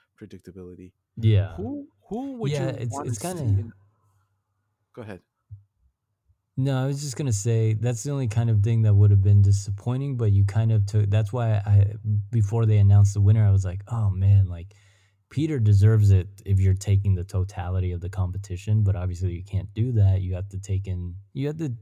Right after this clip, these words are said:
Speaker 2: take in what he's done that episode. And I did think Dave did a little bit better, so that way I was just like,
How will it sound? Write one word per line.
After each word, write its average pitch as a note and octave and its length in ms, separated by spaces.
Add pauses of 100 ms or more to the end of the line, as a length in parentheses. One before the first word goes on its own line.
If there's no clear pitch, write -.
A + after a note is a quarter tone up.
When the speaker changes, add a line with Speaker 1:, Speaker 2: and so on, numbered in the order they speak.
(120)
Speaker 2:
take A2+ 260
in A2 240
what G2 220
he's F#2+ 240
done F#2 340
that F2 340
episode. G#2 540 (380)
And F#2+ 80
I G2 80
did G#2 360
think G2+ 260
Dave G2 260
did F#2+ 160
a F2 60
little F#2 320
bit G2 220
better, F#2 400 (280)
so - 180
that F#2+ 420
way F#2 280 (100)
I G2 140
was G2 160
just G2 180
like, E2+ 160